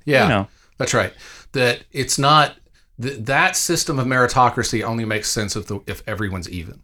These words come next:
Speaker 1: right?
Speaker 2: Yeah.
Speaker 1: If the, if everyone gets the same cards at the beginning of the deal.
Speaker 2: That's right.
Speaker 1: Um, and that's just, like, I don't know how you can believe that and look
Speaker 2: Yeah.
Speaker 1: at the <laughs> world, right? We, I
Speaker 2: Sure.
Speaker 1: mean, we say the opposite of this, right? We're supposed to be good and proud and patriotic Americans 'cause we were born in the greatest country in the world.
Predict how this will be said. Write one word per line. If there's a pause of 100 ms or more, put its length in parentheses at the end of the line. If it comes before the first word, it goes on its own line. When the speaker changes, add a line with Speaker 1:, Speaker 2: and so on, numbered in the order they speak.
(140)
Speaker 1:
right?
Speaker 2:
Yeah.
Speaker 1:
If
the,
if
everyone
gets
the
same
cards
at
the
beginning
of
the
deal. (200)
Speaker 2:
That's
right. (100)
Speaker 1:
Um,
and
that's
just, (320)
like,
I
don't
know
how
you
can
believe
that
and
look
Speaker 2:
Yeah.
Speaker 1:
at
the
<laughs>
world,
right? (180)
We,
I
Speaker 2:
Sure.
Speaker 1:
mean,
we
say
the
opposite
of
this,
right?
We're
supposed
to
be
good
and
proud
and
patriotic
Americans
'cause
we
were
born
in
the
greatest
country
in
the
world.